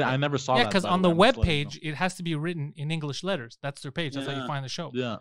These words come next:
Speaker 2: I'm just telling you what their logo, the Netflix logo is.
Speaker 1: Okay, I,
Speaker 2: And
Speaker 1: I
Speaker 2: that's what
Speaker 1: didn't,
Speaker 2: they
Speaker 1: I
Speaker 2: said.
Speaker 1: never saw that before,
Speaker 2: Well,
Speaker 1: by
Speaker 2: that's
Speaker 1: the
Speaker 2: what I was
Speaker 1: way.
Speaker 2: talking
Speaker 1: That's
Speaker 2: about. I even, I even mentioned it. And then you said, "No, no, I saw it. It says, uh, chaos in, <laughs> in Greek." It says
Speaker 1: No, but
Speaker 2: "kluf."
Speaker 1: I
Speaker 2: It says "kluf"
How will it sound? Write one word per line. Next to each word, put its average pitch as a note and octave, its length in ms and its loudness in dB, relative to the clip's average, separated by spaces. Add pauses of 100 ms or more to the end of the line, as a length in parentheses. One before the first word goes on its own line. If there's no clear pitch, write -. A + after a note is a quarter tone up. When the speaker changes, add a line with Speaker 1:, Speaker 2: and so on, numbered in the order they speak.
(100)
Speaker 2:
I'm F3 120 0
just - 100 -2
telling G3 160 2
you F#3+ 80 2
what F3+ 120 2
their D#3 100 0
logo, E3+ 360 6
the C3 120 -4
Netflix C#3+ 440 -6
logo D#3 300 -8
is. D3 180 -12 (560)
Speaker 1:
Okay, G#2 180 -4
I, G#2+ 120 2
Speaker 2:
And B2 80 0
Speaker 1:
I A#2 60 2
Speaker 2:
that's B2+ 120 2
what C3 40 -2
Speaker 1:
didn't, C3+ 80 -2
Speaker 2:
they B2+ 40 0
Speaker 1:
I B2 100 2
Speaker 2:
said. C3 40 2
Speaker 1:
never C3 180 2
saw A#2+ 180 2
that G#2+ 200 -2
before, G2+ 240 -6
Speaker 2:
Well, D#3+ 80 2
Speaker 1:
by F3 40 4
Speaker 2:
that's F#3 100 0
Speaker 1:
the F#3+ 60 2
Speaker 2:
what F#3+ 40 4
I F#3 40 2
was F#3 60 -2
Speaker 1:
way. - 40 -6
Speaker 2:
talking G3 180 2
Speaker 1:
That's C3+ 60 0
Speaker 2:
about. A#2+ 160 -4
I A#2+ 100 -4
even, C#3 300 -8
I C#3+ 40 -6
even D#3 200 -6
mentioned D#3+ 380 -6
it. - 80 -20 (100)
And C3 80 -16
then C#3 100 -2
you C3+ 80 0
said, C#3 160 -2
"No, D3+ 180 6
no, C#3 80 2
I B2 80 -2
saw D3 280 0
it. E3 80 0 (300)
It B2+ 100 -8
says, C3+ 340 8
uh, B2 220 6
chaos C#3+ 420 10
in, C#3 160 8
<laughs> - 0 -
in C3 240 12
Greek." D3+ 300 8
It - 60 -10 (1400)
says D#3+ 160 -2
Speaker 1:
No, C#3+ 160 6
but B2 80 8
Speaker 2:
"kluf." D#3 160 6
Speaker 1:
I - 80 -14
Speaker 2:
It F#3+ 80 4
says G#3+ 220 4
"kluf" - 440 -6